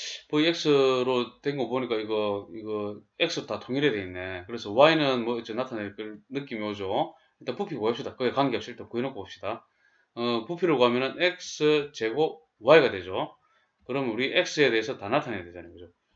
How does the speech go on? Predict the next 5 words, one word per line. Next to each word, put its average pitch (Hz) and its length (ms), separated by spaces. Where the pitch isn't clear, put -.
자, 107 120
여기서 123 320
우리는, 107 480
어, 95 320
사 147 640